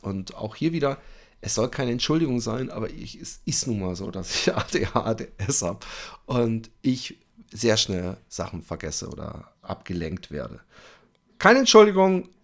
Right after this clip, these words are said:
ein Erklärungsversuch. Ähm, entschuldigen tue ich mich dann doch immer extra. Und, ähm, bevor wir zu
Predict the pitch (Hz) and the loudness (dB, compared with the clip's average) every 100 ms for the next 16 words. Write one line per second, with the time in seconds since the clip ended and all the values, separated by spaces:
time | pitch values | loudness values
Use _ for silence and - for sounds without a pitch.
0 | - 147 143 - 143 143 139 - 135 127 | 2 2 2 4 4 4 0 0 0 0
1 | 127 123 - - 127 113 110 113 - 143 | -2 -2 -8 -4 0 0 -2 -4 -2 0
2 | 156 127 131 117 110 - 104 101 - 107 | -2 -2 -2 -2 -4 -4 -4 -4 -2 -2
3 | - - - 80 67 85 - - _ - | -4 -12 -6 -4 -4 -8 -14 -20 _ -6
4 | 107 - - - - - - - - - | -4 -6 -8 -14 -18 -20 -20 -20 -20 -20
5 | - - - _ - 180 214 285 - - | -20 -20 -20 _ 6 10 10 8 0 -8
6 | 143 131 131 127 123 123 123 - 254 294 | -2 -2 -2 -2 -4 -2 0 8 10 10
7 | 165 117 113 117 - - 123 110 110 | 4 0 0 -6 -8 -2 0 0 0